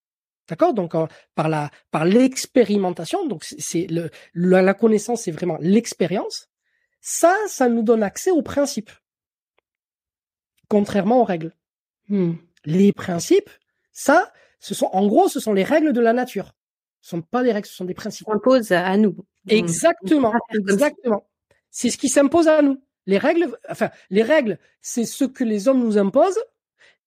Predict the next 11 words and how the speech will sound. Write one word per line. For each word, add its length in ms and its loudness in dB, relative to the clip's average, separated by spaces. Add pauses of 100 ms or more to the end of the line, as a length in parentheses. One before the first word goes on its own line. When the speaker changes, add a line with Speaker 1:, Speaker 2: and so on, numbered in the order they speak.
(160)
Speaker 1:
alors 280 2
que 120 2
les 260 2
principes, 480 0 (280)
c'est 180 -6
ce 160 -4
qui 160 -8
s'impose 440 0
à 60 2
nous. 140 -4 (500)
Speaker 2:
Hmm. 180 -6